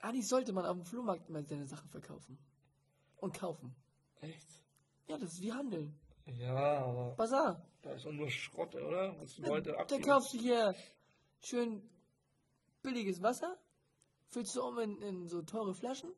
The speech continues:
Speaker 2: Das macht doch keiner.
Speaker 1: versiegelst die wieder,
Speaker 2: <laughs> Ja, oh.
Speaker 1: und dann sagst du, hier, pass auf, Vosswasser, zwei Euro.
Speaker 2: Ja, das ist ja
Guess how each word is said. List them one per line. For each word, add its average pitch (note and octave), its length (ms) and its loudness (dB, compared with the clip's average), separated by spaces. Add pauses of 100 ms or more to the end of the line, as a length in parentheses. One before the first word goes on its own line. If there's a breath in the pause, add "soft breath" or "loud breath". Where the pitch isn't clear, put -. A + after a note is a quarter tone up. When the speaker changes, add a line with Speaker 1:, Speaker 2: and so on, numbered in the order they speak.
(220)
Speaker 2:
Das - 80 -20 (160)
macht - 160 -14
doch - 120 -16
keiner. - 220 -16
Speaker 1:
versiegelst A3 520 2
die C#4 100 -2
wieder, D#4 160 0
Speaker 2:
<laughs> - 320 4
Ja, E3 240 6
oh. F#3 240 8
Speaker 1:
und B3+ 60 6
dann B3 80 6
sagst A#3+ 220 4
du, A3+ 40 -2
hier, C4 140 2
pass A#3+ 160 2
auf, B3+ 200 2
Vosswasser, B3 560 4
zwei - 180 0
Euro. B3+ 420 2 (640 soft breath)
Speaker 2:
Ja, B2+ 300 -2
das B2 80 -2
ist B2 100 -8
ja D#3 60 0